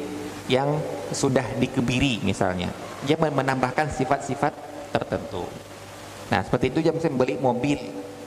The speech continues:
sif-, ada yang bilang, "Tapi yang sifatnya gini ya, ada tambahan ini ya, ada ininya nggak?" "Oh, ada, nanti disiapkan." "Ada, ada tambahan ini nggak, aksesoris ini nggak?" "Oh, ada, nanti disiapkan."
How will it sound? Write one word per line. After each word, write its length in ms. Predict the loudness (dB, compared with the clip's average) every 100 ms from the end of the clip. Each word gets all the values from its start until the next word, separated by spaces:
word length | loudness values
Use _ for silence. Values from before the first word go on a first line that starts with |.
| -14 -12 -2
sif-, 240 | -2 -2 -16 -16 -16 -10 -2
ada 160 | 2
yang 80 | 4 4 2 2
bilang, 240 | 2 0 0 -6 -4
"Tapi 240 | -2 2 2
yang 80 |
sifatnya 400 | 2 0 0 2
gini 240 | 0 0 2
ya, 160 | 0 -2 -14 -14 -8
ada 160 | 0 2
tambahan 400 | 4 2 2 0
ini 320 | 0 0 2
ya, 80 | 0 -4 -12 -14 -14 -6 0
ada 160 | 2
ininya 260 | 4 4 4
nggak?" 160 | 2 -2 -4 -12 -14 -16 -18 -18 -18 -18 -18 -4
"Oh, 80 | 2
ada, 160 | 2 4
nanti 220 | 2 0
disiapkan." 400 | 0 0 0 0 -2 -10 -14 -14 -16 -16 -16 -16 -14 -10 -2
"Ada, 200 | 2 2 0
ada 140 | 0 2
tambahan 320 | 2 2 2
ini 200 | 2 2
nggak, 80 | 2
aksesoris 400 | 2 2 2 2
ini 200 | 2 2
nggak?" 80 | 0 -2 -2
"Oh, 80 | 0
ada, 160 | 2 2
nanti 160 | 0 -2
disiapkan." 400 | 0 0 0